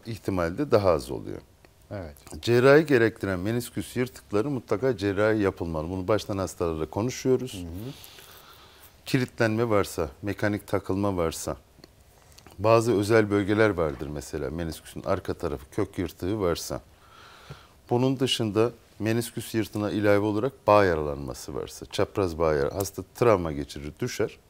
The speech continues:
Speaker 1: Çapraz bağ yırtılır, menisküsü yırtılır. Buna eşlik eden kıkırdak problemi varsa çoğunlukla cerrahiye gideriz. Cerrahi yöntemler de kapalı olarak yapıldığı için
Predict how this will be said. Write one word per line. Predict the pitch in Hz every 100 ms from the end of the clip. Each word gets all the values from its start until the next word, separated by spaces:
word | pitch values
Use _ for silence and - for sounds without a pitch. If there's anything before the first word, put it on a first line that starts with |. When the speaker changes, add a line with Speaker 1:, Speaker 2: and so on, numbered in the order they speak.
| _ _ _ - -
Speaker 1:
Çapraz | 123 - 117 98 90
bağ | 90
yırtılır, | 80 78 - 76 76
menisküsü | 87 107 98 - - -
yırtılır. | 87 78 - 71 - - - - - - - - - - - - -
Buna | 127 135
eşlik | 113 120 - 120 117
eden | 104 113 - - -
kıkırdak | - 101 110 120 117
problemi | - 92 73 78 76
varsa | 67 69 - 156 -
çoğunlukla | 160 143 104 113 156
cerrahiye | 110 101 80 73 71 62
gideriz. | - 60 - - _ _ - - _ - _ - -
Cerrahi | 117 120 123 139
yöntemler | 156 143 135 139 156 147
de | 98
kapalı | - 113 127
olarak | 139 104 82 95
yapıldığı | 98 151 156 104
için | - 151